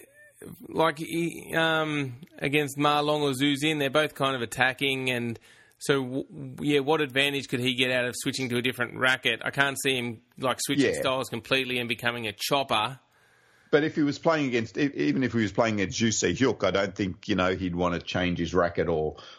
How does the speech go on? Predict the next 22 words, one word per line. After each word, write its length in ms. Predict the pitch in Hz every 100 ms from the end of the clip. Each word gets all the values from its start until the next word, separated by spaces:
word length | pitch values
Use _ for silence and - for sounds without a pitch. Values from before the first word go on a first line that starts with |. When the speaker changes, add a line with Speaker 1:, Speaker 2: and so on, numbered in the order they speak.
| _
Speaker 2:
or 160 | 98 90
change, 600 | - 92 87 80 - -
um, 420 | 78 76 76 73 - _ _
change 340 | - 95 90 -
things 200 | 80 80
too 160 | 92
much. 260 | 80 76 -
You 60 | 101
know, 60 |
the, 160 | 95 104
the, 220 | 110 117
the 80 | 107
margins 560 | 107 113 135 120 117 90
that 120 | 90
those 240 | 90 90
guys 240 | 90 82 -
are 40 |
playing 420 | - 95 87 85
at 100 | 80
is 120 | 80
so 720 | - - 107 95 95 90 90 85
small, 720 | - - 92 87 - 110 113